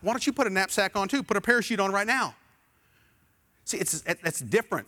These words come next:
It's a different way to share your faith. This plane is going down, folks. Jesus is our parachute. <laughs> This plane will go down in sure flames.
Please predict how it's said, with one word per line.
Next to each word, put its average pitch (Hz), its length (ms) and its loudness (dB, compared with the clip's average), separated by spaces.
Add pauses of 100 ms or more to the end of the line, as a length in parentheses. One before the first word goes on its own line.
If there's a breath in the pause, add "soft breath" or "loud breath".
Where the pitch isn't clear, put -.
It's 160 120 -4
a 147 40 0
different 190 260 -2
way 185 120 2
to 147 80 -6
share 180 300 0
your 156 160 -4
faith. - 640 -4 (1200 soft breath)
This 190 140 -4
plane 247 280 -2
is 180 120 -2
going 175 240 -2
down, 143 240 0
folks. - 520 -2 (1900 loud breath)
Jesus 175 500 2
is 156 140 0
our 117 100 0
parachute. 127 680 -2
<laughs> - 40 -4 (680 soft breath)
This 175 140 0
plane 208 380 0
will 143 80 2
go 139 160 0
down 151 220 2
in 123 60 -6
sure 139 220 -2
flames. 110 600 -2